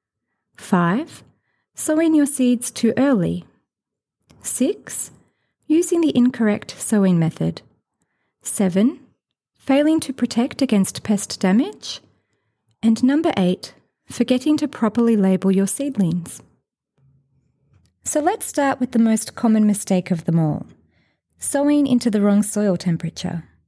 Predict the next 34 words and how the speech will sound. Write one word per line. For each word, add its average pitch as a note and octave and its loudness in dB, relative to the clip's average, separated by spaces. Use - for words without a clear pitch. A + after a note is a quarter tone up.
Did C#4+ 0
you G#4+ 0
know G3+ 2
that G3 -6
the G#3+ -2
temperatures C4+ -2
listed A#3+ -2
for - -2
germination F#3 2
on F#3 2
your F3+ 2
seed E3 -2
packet B3 -2
are A3+ 2
referring C#4+ 0
to D#4+ -2
the C#4+ 0
temperature A3 0
of F#3+ 0
the F#3 0
soil G3+ 0
required F3+ 0
for - -8
the F3 0
seed E3+ -2
to D#3+ -12
germinate, F3+ 0
and G#3 4
not G3+ 0
the F3+ 0
weather F3+ 0
or G3 0
air F#3+ 0
temperature? C4+ -2